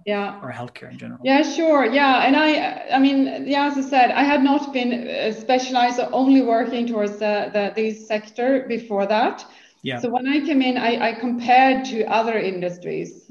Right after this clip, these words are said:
Speaker 1: I've been a little bit in, in, in, in, uh, in telecom, banking, transportation. Um, yeah, and, and so, and, and what I saw was that, "Hey, but there are products for this. Why don't you implement them?" That was <laughs> kind of the feeling I had in the beginning, kind of frustration. "Come on,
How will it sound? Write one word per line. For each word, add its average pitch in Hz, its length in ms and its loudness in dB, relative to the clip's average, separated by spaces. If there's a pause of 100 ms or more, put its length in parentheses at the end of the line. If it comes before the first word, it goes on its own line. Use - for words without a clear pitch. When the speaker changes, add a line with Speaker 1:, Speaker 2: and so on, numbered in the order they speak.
Speaker 1:
I've 185 120 -6
been 196 140 -4
a 185 40 -6
little 190 220 -4
bit 175 200 -8
in, 170 140 -8
in, 175 220 -8
in, 175 160 -10
in, - 200 -6
uh, - 60 -6
in 170 240 -8
telecom, 240 720 -2
banking, 240 680 0
transportation. 240 1200 -2 (320)
Um, 196 840 -4
yeah, 190 400 0
and, 240 140 0
and 240 160 -2
so, 262 320 2 (340)
and, 254 140 2
and 247 180 0
what 254 140 6
I 254 80 6
saw 311 500 2
was 190 240 2 (160)
that, 214 300 0 (720)
"Hey, 254 600 -2
but 208 240 -2
there 220 160 0
are 330 160 2
products 277 420 2
for 254 120 -6
this. 196 280 -4
Why 240 160 2
don't 262 320 2
you 233 60 -4
implement 226 640 -2
them?" 151 340 -8
That 247 280 0
was 247 160 0
<laughs> - 160 -6
kind 240 160 4
of 233 120 4
the 226 100 -2
feeling 240 540 -4
I 208 60 0
had 202 260 0
in 202 60 -4
the 196 40 -4
beginning, 202 560 -4
kind 233 160 -6
of 233 80 -8
frustration. 247 640 -6
"Come 285 140 -8
on, 190 420 -4